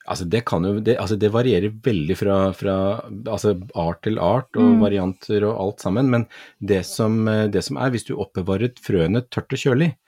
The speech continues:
Speaker 1: så vil de da kunne holde lenge, og det betyr at du kan få litt lavere spiringsgrad på de, men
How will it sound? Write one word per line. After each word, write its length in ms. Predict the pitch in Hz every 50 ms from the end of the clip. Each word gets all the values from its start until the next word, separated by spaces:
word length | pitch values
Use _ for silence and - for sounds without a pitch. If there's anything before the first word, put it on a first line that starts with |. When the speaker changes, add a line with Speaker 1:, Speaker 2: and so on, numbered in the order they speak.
| _ _ _ _ -
Speaker 1:
så 240 | - - 123 120
vil 200 | 110 107 90 80 82
de 60 | 98
da 100 | 90 82
kunne 220 | 78 - - 101 95
holde 240 | 98 87 76 80 85
lenge, 320 | 82 71 65 67 69 -
og 200 | - 101 101 95
det 100 | 92 101
betyr 320 | 101 131 120 - 101 87 85
at 80 | 82 - -
du 80 | -
kan 180 | - - 113 113
få 140 | - 127 123
litt 320 | 123 131 160 156 - -
lavere 380 | 160 139 135 117 90 82 92 107
spiringsgrad 880 | - - - 104 85 80 73 78 78 76 - - 87 80 78 78 78 92
på 140 | - 101 104
de, 100 | 143 208
men 280 | 220 170 113 110 110